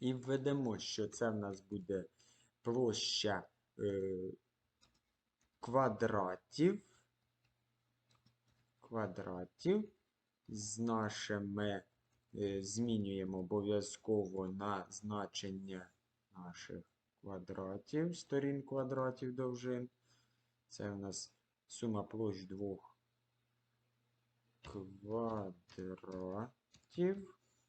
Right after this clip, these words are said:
І, відповідно ж, значення. Також це в нас буде наш квадрат. Готово. Дальше це ми з вами знайшли,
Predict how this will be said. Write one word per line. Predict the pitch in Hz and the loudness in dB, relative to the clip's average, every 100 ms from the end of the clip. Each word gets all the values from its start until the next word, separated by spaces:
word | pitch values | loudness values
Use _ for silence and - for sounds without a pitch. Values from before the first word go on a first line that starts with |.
| _ _ _ _ _ _ _ _ _ _ _ _ _ - | _ _ _ _ _ _ _ _ _ _ _ _ _ -10
І, | 113 135 170 156 107 | -6 -2 0 -2 -4
відповідно | 104 104 95 95 113 123 120 | -6 -8 -8 -4 -4 -4 -4
ж, | 110 | -4
значення. | 101 110 98 87 - 95 95 - | -2 -2 -2 -4 -8 -8 -8 -10
Також | 95 92 - 131 131 - | -10 -10 -4 -2 -2 -4
це | - 101 | -6 -4
в | 107 | -2
нас | 104 101 98 - | -4 -6 -14 -16
буде | 95 101 98 - 101 98 98 95 - _ - - - - _ - | -10 -8 -8 -4 -4 -2 -4 -8 -10 _ -20 -20 -20 -20 _ -10
наш | 87 87 - | -6 -6 -8
квадрат. | - 98 98 92 - - - _ _ - - - _ _ _ - | -10 -6 -4 -2 -4 -6 -10 _ _ -18 -18 -18 _ _ _ -10
Готово. | 101 131 - 117 95 107 156 208 - _ _ _ _ _ - - | 0 0 2 2 2 4 4 2 -4 _ _ _ _ _ -20 -4
Дальше | 110 107 123 160 170 - 139 135 - - | 0 4 6 4 2 4 4 2 -2 0
це | 151 | 2
ми | 180 135 | 4 2
з | 107 | 0
вами | 113 147 139 123 - | 0 0 0 -2 -6
знайшли, | 113 110 120 117 113 - 120 139 156 | -10 -2 0 2 0 0 2 4 2